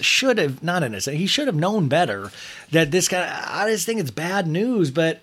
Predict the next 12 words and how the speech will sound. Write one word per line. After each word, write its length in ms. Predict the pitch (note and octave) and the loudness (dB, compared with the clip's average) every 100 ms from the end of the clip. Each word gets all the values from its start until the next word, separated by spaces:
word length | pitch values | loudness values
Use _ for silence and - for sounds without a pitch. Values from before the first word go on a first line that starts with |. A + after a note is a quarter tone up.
| - | -10
I, 300 | D3+ - F3+ | -10 0 0
I 40 | |
don't 140 | C#3+ | 0
know. 200 | G2+ G2 - - - - - | -4 -12 -14 -20 -20 -18 -2
Um, 560 | E3 E3 E3 E3 D#3+ _ _ _ | 2 4 4 0 -4 _ _ _
Katie 360 | - A3+ C4 F#3+ | 0 0 2 0
in 100 | D3+ | -2
a 80 | C#3 | -2
talking 380 | D#3 D3 C#3+ | -2 -2 -2
head, 500 | A#2+ C#3+ C3+ C3 B2+ - _ _ _ | -2 0 0 -2 -6 -12 _ _ _
oh, 60 | C#3 | 0
sorry, 360 | E3 B2 A#2+ | 2 2 -4